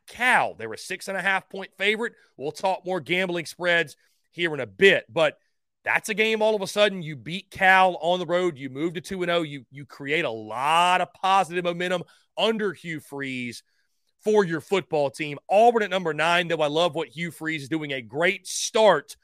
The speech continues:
to the Hugh Freeze era, taking care of business against UMass in a big way. At number eight, I've got the Arkansas Razorbacks.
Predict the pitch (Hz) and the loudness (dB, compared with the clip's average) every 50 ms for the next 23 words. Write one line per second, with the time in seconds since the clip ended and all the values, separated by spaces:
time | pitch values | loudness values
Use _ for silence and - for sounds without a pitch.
0 | _ _ _ _ _ _ _ - - 320 330 320 294 240 170 127 175 175 151 - | _ _ _ _ _ _ _ -6 0 4 4 4 4 2 0 -2 -4 -8 -8 -8
1 | - 156 151 147 131 - - 139 151 151 147 147 139 135 123 - _ _ _ _ | -8 -8 -8 -8 -10 -6 -2 0 2 2 2 2 2 0 -2 -4 _ _ _ _
2 | _ - - 214 233 - 196 175 - 196 196 190 175 147 127 107 104 170 185 190 | _ -2 0 0 0 -2 -4 -6 -2 0 0 0 0 0 -4 -4 -2 0 0 0
3 | 165 147 175 - 165 139 143 131 - 135 165 170 151 131 123 117 117 117 107 - | 0 -2 -8 -10 -10 -10 -12 -12 -12 -10 -10 -8 -4 -4 -2 -2 -2 -4 -4 -8
4 | - - _ _ _ _ _ _ _ _ _ - 175 185 170 151 117 143 135 113 | -14 -20 _ _ _ _ _ _ _ _ _ 0 0 2 2 0 0 -2 -4 -2
5 | 117 120 143 135 110 131 - - _ _ _ _ _ _ _ _ _ _ _ _ | 0 0 2 2 2 0 -2 -8 _ _ _ _ _ _ _ _ _ _ _ _
6 | _ _ _ _ _ _ _ - - - 180 220 - 196 233 254 262 254 240 226 | _ _ _ _ _ _ _ -10 -4 0 0 0 2 2 2 2 4 4 4 2
7 | 214 - - 233 262 262 240 - - - 214 285 311 240 311 294 269 - 233 220 | 2 0 -2 -2 0 0 -2 -4 -2 2 2 2 4 4 4 2 2 0 0 0
8 | 233 226 220 - 214 190 151 - 214 202 196 185 160 160 151 151 135 113 113 92 | 0 0 0 -2 -6 -8 -6 -2 0 2 2 2 2 0 -2 -2 -2 -6 -10 -14
9 | 92 73 - _ _ _ _ | -16 -18 -20 _ _ _ _